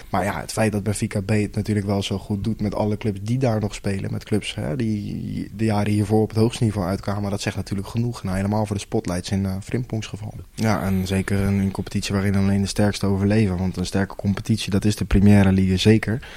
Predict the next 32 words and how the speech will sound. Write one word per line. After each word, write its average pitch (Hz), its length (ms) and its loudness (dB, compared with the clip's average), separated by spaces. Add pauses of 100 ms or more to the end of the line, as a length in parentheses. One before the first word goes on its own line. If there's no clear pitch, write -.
(280)
En 104 220 0
ja, 107 140 2
je 95 80 2
haalt 107 200 6
het 104 140 0
al 104 120 2
aan, 123 220 2
Sporting, 117 460 2
eh, 98 280 4 (260)
eh, 107 200 0
Portugal 110 420 4
staat 104 160 0
daar 101 140 4
op 98 80 0
de 101 100 2
derde 104 260 4
plek. - 280 -2
En 120 120 0
er 113 60 4
lopen, 107 380 4
ja, 117 240 0
drie 110 200 0
Nederlanders 123 540 2
rond. 110 200 0
Te - 60 -6
beginnen 110 300 0
met 98 120 -4
Marcel 101 220 0
Keizer, 117 400 2
die 117 100 0
daar, 101 260 2
eh, 98 160 0